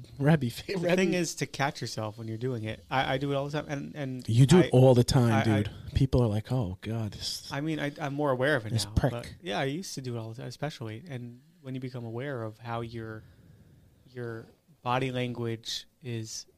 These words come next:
Speaker 2: being perceived by others, or when you walk into a grocery store and you ask for a grocery, and you walk up to the cashier and you say, here, but my food, give me my change. Or you say,
Speaker 1: <laughs>
Speaker 2: "Hi, how's it going? How's your day? Uh,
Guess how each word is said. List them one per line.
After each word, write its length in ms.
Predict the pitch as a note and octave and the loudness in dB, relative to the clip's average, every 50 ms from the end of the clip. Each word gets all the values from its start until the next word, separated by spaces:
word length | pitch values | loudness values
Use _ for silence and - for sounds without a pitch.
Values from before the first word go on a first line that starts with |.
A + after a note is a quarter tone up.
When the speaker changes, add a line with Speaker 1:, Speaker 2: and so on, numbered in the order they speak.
| _ _ | _ _
Speaker 2:
being 300 | - A#2+ A2+ A2+ A2+ A2 | -12 -10 -8 -8 -8 -10
perceived 800 | - - B2+ A2+ - - - - B2 A2+ A2 A2+ A2+ A#2+ - - - | -10 -12 -12 -10 -10 -10 -10 -10 -10 -10 -10 -10 -12 -14 -14 -14 -12
by 140 | A#2 A2+ C3+ | -12 -10 -10
others, 420 | B2 A2+ A#2 A#2 A2+ B2 C3 B2+ B2+ | -10 -8 -6 -6 -6 -6 -8 -8 -8
or 220 | A2+ A2 A2 A2 | -8 -8 -8 -8
when 160 | A2+ A2+ A2 | -8 -8 -8
you 80 | A2 A2 | -6 -6
walk 220 | A#2 A#2 A#2 - | -6 -6 -6 -8
into 320 | B2 A#2 - - A2+ G#2+ G#2+ | -12 -12 -12 -12 -12 -12 -12
a 20 | - | -12
grocery 420 | - A#2+ A#2 A#2+ A#2+ - - A#2 G#2+ | -8 -6 -6 -4 -6 -6 -8 -8 -8
store 320 | - - - A2 A2 A2 | -8 -8 -10 -10 -8 -10
and 160 | A2 G#2+ A2 | -10 -12 -12
you 60 | A2 A2 | -12 -12
ask 260 | A2 A2+ A2 - - | -12 -12 -12 -14 -16
for 60 | - | -18
a 40 | A#2+ - - | -20 -14 -10
grocery, 480 | C3 C#3 C3 - - A#2 A2+ A2+ A2+ A2+ _ _ _ _ _ _ _ _ | -8 -8 -8 -8 -10 -10 -12 -12 -12 -14 _ _ _ _ _ _ _ _
and 240 | - A#2+ A#2 A2+ A2+ | -8 -6 -6 -6 -6
you 340 | A#2 A2+ A2+ A2 A2 A2+ - _ G3+ F3 D3+ | -6 -6 -6 -6 -6 -8 -12 _ -20 -12 -8
walk 200 | B2+ A#2+ - - | -8 -6 -6 -6
up 80 | B2+ - | -8 -6
to 60 | B2+ | -6
the 80 | B2 | -8
cashier 460 | A2+ - B2+ A#2+ A#2+ - - C#3 C3 B2+ | -6 -4 -4 -4 -4 -4 -6 -6 -6 -4
and 80 | A#2 A#2 | -6 -6
you 60 | A2+ | -8
say, 300 | - - B2 A2+ A2+ A#2+ C3 - - _ _ _ _ _ _ _ _ _ _ _ _ - B2+ | -6 -6 -4 -4 -4 -4 -6 -8 -12 _ _ _ _ _ _ _ _ _ _ _ _ -12 -12
here, 140 | B2 A#2+ - - - _ | -10 -10 -12 -18 -20 _
but 160 | - B2+ - - _ _ _ _ _ - - - _ _ _ _ _ _ _ _ _ _ _ _ _ - | -10 -10 -10 -10 _ _ _ _ _ -20 -20 -20 _ _ _ _ _ _ _ _ _ _ _ _ _ -12
my 100 | A#2 A2 | -12 -12
food, 320 | - - A#2+ A#2 A#2 - _ _ _ _ | -10 -8 -8 -8 -8 -10 _ _ _ _
give 80 | A#2+ A#2+ | -16 -8
me 40 | |
my 80 | A#2 A#2 | -6 -6
change. 380 | A2+ - A#2+ A2+ A2+ A2+ - - - _ _ _ _ _ _ - | -4 -4 -4 -6 -6 -8 -12 -16 -20 _ _ _ _ _ _ -4
Or 60 | B2+ | -2
you 80 | B2 A#2+ | 2 2
say, 400 | - - - D3+ A#2+ - F#3 - - | 4 6 6 6 8 8 6 6 8
Speaker 1:
<laughs> 120 | G3 - - | 6 4 6
Speaker 2:
"Hi, 180 | F3+ F3 D3+ C#3 | 4 4 4 2
how's 200 | C3 C#3+ C#3+ C#3+ | 0 -2 -2 -2
it 60 | D3+ | -2
going? 260 | D3+ E3 E3 D3 B2+ B2 | -2 -2 0 0 0 0
How's 140 | B2 B2 | -2 -2
your 100 | B2 C3 | -2 -4
day? 420 | B2+ C#3 D#3 E3 D3 B2+ A#2+ A#2 - _ _ _ _ _ _ _ _ _ _ _ - | -4 -2 -2 -2 -2 -2 -4 -6 -10 _ _ _ _ _ _ _ _ _ _ _ -12
Uh, 320 | C#3 B2+ B2+ B2 B2 B2 | -8 -6 -4 -4 -6 -6